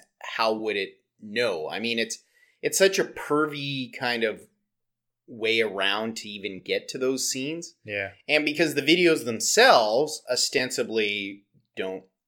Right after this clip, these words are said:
Speaker 1: you know, have really anything wrong with them. Um,
Speaker 2: Well, actually, um, sorry, I think I
Speaker 1: No, that's
Speaker 2: I
Speaker 1: okay.
Speaker 2: did, no,
Speaker 1: Butt
Speaker 2: I,
Speaker 1: in if
Speaker 2: I
Speaker 1: you
Speaker 2: did
Speaker 1: want.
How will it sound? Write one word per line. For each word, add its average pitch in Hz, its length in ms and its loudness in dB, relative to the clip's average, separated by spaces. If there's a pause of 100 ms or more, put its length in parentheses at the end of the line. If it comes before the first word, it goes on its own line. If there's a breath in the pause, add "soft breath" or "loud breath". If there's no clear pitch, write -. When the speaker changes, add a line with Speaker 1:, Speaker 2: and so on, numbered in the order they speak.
Speaker 1:
you 107 100 -14
know, 82 100 -14
have 87 280 -4
really 87 220 -6
anything 85 360 -16
wrong 80 300 -6
with - 120 -10
them. 73 280 -16 (500)
Um, 185 60 -4
Speaker 2:
Well, 170 380 8
actually, 127 580 4
um, 113 260 -2
sorry, 104 340 2
I 104 40 -2
think 104 240 -8
I 95 140 -8 (420)
Speaker 1:
No, 160 140 0
that's 127 160 2
Speaker 2:
I 226 40 4
Speaker 1:
okay. 175 140 8
Speaker 2:
did, 233 80 6
no, 190 100 8
Speaker 1:
Butt 175 100 12
Speaker 2:
I, 170 60 8
Speaker 1:
in 185 80 6
if 208 120 4
Speaker 2:
I 175 80 8
Speaker 1:
you 156 120 4
Speaker 2:
did 185 160 8
Speaker 1:
want. - 20 6